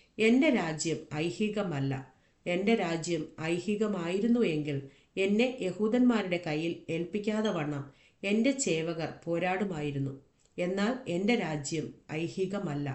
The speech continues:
എന്നുത്തരം പറഞ്ഞു. പീലാത്തോസ് അവനോട്,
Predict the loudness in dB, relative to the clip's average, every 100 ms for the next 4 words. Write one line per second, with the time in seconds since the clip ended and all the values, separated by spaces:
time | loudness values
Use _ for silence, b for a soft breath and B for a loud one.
0 | -8 b b b 0 2 2 0 -4 -4
1 | -4 -6 -8 -12 _ _ _ _ _ _
2 | _ _ _ _ b b b b b 2
3 | 6 6 6 4 4 2 0 -2 -2 -4